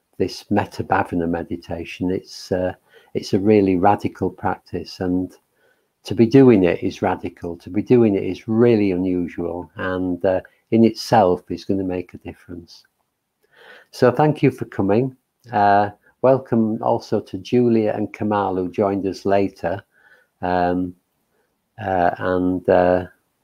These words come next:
and yes, that's it. <laughs> So thank you very much. It's good to have the, have you with me. Um, I hope you enjoyed that. I hope it was useful.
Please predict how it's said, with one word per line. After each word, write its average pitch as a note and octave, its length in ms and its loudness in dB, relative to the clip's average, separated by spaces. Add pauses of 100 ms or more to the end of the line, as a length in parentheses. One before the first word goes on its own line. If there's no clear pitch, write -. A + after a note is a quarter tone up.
(760)
and F#2 340 -4
yes, F2 320 -4
that's - 280 -6
it. F2 260 -2
<laughs> - 40 -8 (1300)
So A#2+ 260 4
thank C3 320 0
you G#2 80 -2
very G2+ 180 4
much. F#2 340 -2
It's G#2+ 140 -8
good - 220 2
to - 80 -14
have G2+ 260 -2
the, G2+ 220 -2
have - 200 -8
you F#2+ 140 -2
with F#2 180 -2
me. G#2 300 -2 (140)
Um, F#2 440 -2
I G2+ 120 -2
hope A#2+ 240 2
you G2 120 4
enjoyed F2+ 520 -2
that. F#2+ 320 -2
I F#2 60 -2
hope F#2+ 180 -6
it F2+ 100 -2
was F2 220 -8
useful. F#2+ 580 -4